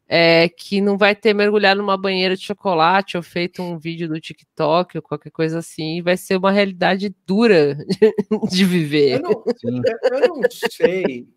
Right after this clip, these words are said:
Speaker 2: ah, é, é que
Speaker 3: Olha, cara, se, se, se youtuber virar presidente, governador, assim, aí é, pode me dar o... o,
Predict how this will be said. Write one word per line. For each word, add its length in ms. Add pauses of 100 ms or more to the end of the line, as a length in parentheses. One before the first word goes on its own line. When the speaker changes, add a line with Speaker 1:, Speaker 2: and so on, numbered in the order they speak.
(400)
Speaker 2:
ah, 520 (160)
é, 300
é 80
que 180
Speaker 3:
Olha, 240
cara, 380
se, 320
se, 340
se 200
youtuber 580
virar 460
presidente, 840
governador, 680
assim, 340
aí 200
é, 120
pode 480
me 160
dar 280
o... 840
o, 20